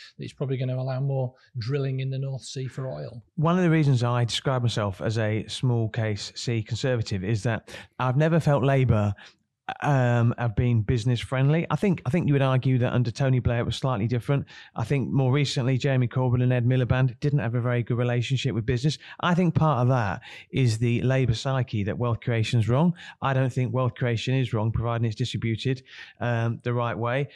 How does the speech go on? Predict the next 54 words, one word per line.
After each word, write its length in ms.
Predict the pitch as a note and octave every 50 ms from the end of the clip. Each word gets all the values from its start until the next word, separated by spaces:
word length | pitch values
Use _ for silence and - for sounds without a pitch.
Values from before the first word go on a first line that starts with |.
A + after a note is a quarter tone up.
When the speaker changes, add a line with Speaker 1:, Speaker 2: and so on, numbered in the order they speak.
| - - -
Speaker 2:
I 60 | B2+
think 200 | C3 F#3+ F#3 E3+
Starmer 380 | - F3+ E3 D#3+ D#3 D3+ C#3+ C#3
recognises 600 | D3 C#3 - - C3+ B2 A#2+ A#2 A2 A2 A2 G2
this, 280 | G2 F2+ F#2+ F#2+ - - -
and, 320 | A#2+ B2 A#2+ A#2+ A#2 A2+
um, 380 | B2 A#2 A#2 A#2 A#2 A2+ A2+ - - - -
you 120 | B2+ C3
know, 160 | A#2+ A2 G#2+
in 120 | D#2 G2 A#2+
the 80 | B2
last 220 | C3 C3+ C3 A#2+ -
two 120 | - C3+
or 80 | B2 A#2+
three 200 | - B2+ B2+ B2+
years 220 | B2+ A#2+ A2+ G#2
he's 120 | A2 A2+
been 120 | A2+ B2 B2
working 260 | C3 C3 B2+ - C3
behind 220 | A#2 A#2+ A#2+ A#2
the 60 | A#2 G#2+
scenes 280 | - C#3+ D3 C#3+ C3
with 120 | C3 A#2 A2
Rachel 280 | A#2 A#2 G#2+ - A2+
Reeves, 280 | A2 A#2 A#2 A#2+ G#2+ A2+
his 140 | A#2 A2 -
Chancellor, 420 | - C3 B2 A#2+ A#2 - - B2+
his 100 | A#2+ -
Shadow 260 | - - B2 A2+ A#2
Chancellor, 520 | A2 - B2+ A#2+ A#2 A2 - C3 C3 B2 - - - - - - _
your 180 | - C3+ C3+ C3
mate 260 | B2+ B2 B2+ B2+ -
Johnny 260 | - C3+ B2+ B2 B2
Reynolds. 420 | A#2 B2 B2 B2 C3+ C#3+ C#3+ - - - - - - -
They've 200 | D3 D3+ E3 D3
held 340 | - C3+ B2+ B2 A#2+ A2+ - -
regular 280 | - C3 A#2+ A#2+ A#2+ A#2
roundtables. 520 | A2+ A2+ A2+ - A#2 A2 A2 A2 A2+ G#2+
You've 120 | C#3 C3+
been 120 | C#3 C3+ B2
involved 360 | A#2 A2+ C3+ C3+ C#3 B2 A#2+
in 80 | C3 A2+
some 240 | - - A2 G#2+
with 140 | G#2 G#2+ G#2+
business 340 | - C3 A#2+ A2+ B2 A#2 -
leaders. 420 | C3 B2+ B2 A#2+ G2+ G#2 F#2+ - - - - - -
So 160 | - - D#3+
I 40 | D3
do 200 | C3 E3+ F3+ F#3
think 240 | - - E3 D#3+ B2
there's 160 | C3 C#3 C3
a 60 | C#3+
lot 160 | C#3 C#3+ B2 A#2
of 200 | C3+ A#2+ G#2+